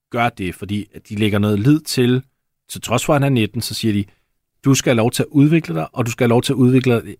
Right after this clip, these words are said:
øh, udvikle dig i dit eget tempo." Det, at de stadigvæk har Simons for eksempel på holdet, det er jeg ret pjattet med. Det er også, de har faktisk også har Brogdon på holdet. Det, så længe han er rask, det er, at hvis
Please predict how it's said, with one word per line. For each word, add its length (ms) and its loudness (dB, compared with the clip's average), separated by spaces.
øh, 140 -10
udvikle 340 2
dig 140 -2
i 20 -4
dit 140 -6
eget 180 0
tempo." 400 -6
Det, 120 4
at 140 -2
de 80 -8
stadigvæk 380 -4
har 440 0
Simons 440 0
for 80 -6
eksempel 320 -8
på 100 -6
holdet, 320 -2
det 180 0
er 100 0
jeg 240 -2
ret 120 -2
pjattet 200 0
med. 100 -2
Det 100 0
er 40 2
også, 200 -2
de 60 -6
har 60 -4
faktisk 220 -4
også 140 -4
har 80 -4
Brogdon 360 -6
på 60 -2
holdet. 200 -2
Det, 200 2
så 160 -4
længe 180 0
han 100 -2
er 40 0
rask, 180 0
det 140 -2
er, 120 -2
at 340 -8
hvis 280 -6